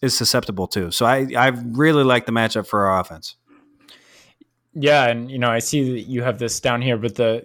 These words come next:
Speaker 2: you know, the K-State had a lot of success running the ball.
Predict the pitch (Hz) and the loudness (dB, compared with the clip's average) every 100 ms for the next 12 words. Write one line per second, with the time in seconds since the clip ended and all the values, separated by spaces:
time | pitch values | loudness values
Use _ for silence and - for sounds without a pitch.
0 | _ 135 107 104 - 151 - 143 131 127 | _ -8 -6 -8 -2 -2 2 0 2 0
1 | 120 113 - - 127 113 117 113 113 113 | 0 -2 -4 -6 -4 -4 -2 -4 -2 -4
2 | 113 107 104 113 | -2 0 0 -2